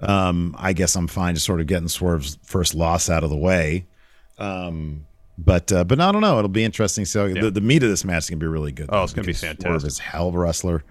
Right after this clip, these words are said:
Speaker 2: Yep.
Speaker 1: Ricky Starks is great.
Speaker 2: Yeah. Uh, then we got Layla Hirsch versus Red Velvet. I swear half this match happened outside the ring before the match even began.
Speaker 1: Mm-hmm.
Speaker 2: Because Layla, like, boots Red Velvet off the apron when she's making her entrance. They're brawling ringside a ton.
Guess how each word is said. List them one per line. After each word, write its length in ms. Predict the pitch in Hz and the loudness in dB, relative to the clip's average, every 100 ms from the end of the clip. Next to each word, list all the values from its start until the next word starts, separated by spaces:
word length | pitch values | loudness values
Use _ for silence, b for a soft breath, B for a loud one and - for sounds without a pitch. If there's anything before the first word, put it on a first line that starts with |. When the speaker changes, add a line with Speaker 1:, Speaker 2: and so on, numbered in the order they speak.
| b b | b b
Speaker 2:
Yep. 140 | 92 | -6
Speaker 1:
Ricky 200 | 76 73 | -4 -4
Starks 340 | 69 71 71 - | -6 -6 -6 -6
is 80 | 73 | -8
great. 280 | 64 50 - | -10 -14 -12
Speaker 2:
Yeah. 140 | - - - _ - B B B B | -8 -8 -10 _ -20 B B B B
Uh, 180 | 98 101 | -2 0
then 120 | 113 | 2
we 60 | 123 | 4
got 200 | 117 107 | 4 6
Layla 300 | 117 117 98 | 6 6 4
Hirsch 260 | 117 107 - | 4 2 0
versus 400 | 101 104 92 85 | -2 -2 -2 0
Red 220 | 104 90 | 0 2
Velvet. 400 | 98 101 98 - b b b | 4 4 2 -4 b b b
I 40 | - | -6
swear 420 | - 120 113 107 | 4 8 8 6
half 360 | - 113 117 - | 4 6 6 4
this 220 | 110 101 | 0 0
match 320 | 104 107 104 | 2 4 4
happened 360 | - 110 - 92 | 4 2 2 2
outside 420 | 98 92 - 98 | 2 2 2 4
the 80 | 95 | 4
ring 120 | 98 | 2
before 220 | 87 - 92 | 0 0 0
the 80 | |
match 300 | 87 90 - | 2 0 0
even 140 | 85 78 | -4 -6
began. 340 | 78 85 80 - _ b b | -6 -4 -6 -8 _ b b
Speaker 1:
Mm-hmm. 240 | 120 123 117 | -2 0 2
Speaker 2:
Because 220 | 131 117 | 2 2
Layla, 320 | 90 107 104 | 4 4 6
like, 160 | 92 85 | 4 2
boots 380 | 85 120 120 - | 4 4 4 2
Red 180 | 101 90 | 2 4
Velvet 300 | 98 92 90 | 4 4 2
off 160 | 90 | 2
the 140 | - 90 | 0 0
apron 220 | 92 87 | 0 0
when 60 | 82 | -4
she's 220 | 87 - | -8 -6
making 200 | 90 87 | -6 -6
her 60 | 87 | -8
entrance. 380 | 87 - 87 - b b | -8 -8 -10 -12 b b
They're 160 | 104 110 | 0 0
brawling 460 | 92 95 104 98 | 2 6 8 6
ringside 500 | 87 98 87 95 87 | 4 0 0 0 0
a 40 | 82 | 0
ton. 380 | - 90 82 | -2 -2 -4